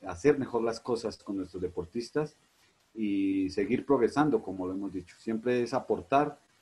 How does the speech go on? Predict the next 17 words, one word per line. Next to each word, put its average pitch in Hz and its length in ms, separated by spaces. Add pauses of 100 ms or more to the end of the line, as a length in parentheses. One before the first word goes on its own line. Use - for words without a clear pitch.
(140)
para 98 220
que 101 160
nuestro 95 320
deporte 113 760 (380)
siga 110 240
creciendo. 87 480
Entonces, 131 760 (540)
eh, 98 500
bienvenidos, 120 720
los 110 140
dejo 113 220
con 110 140
Carolina 139 640
y 98 380
espero 120 640 (420)
sea 120 400 (180)
de 95 340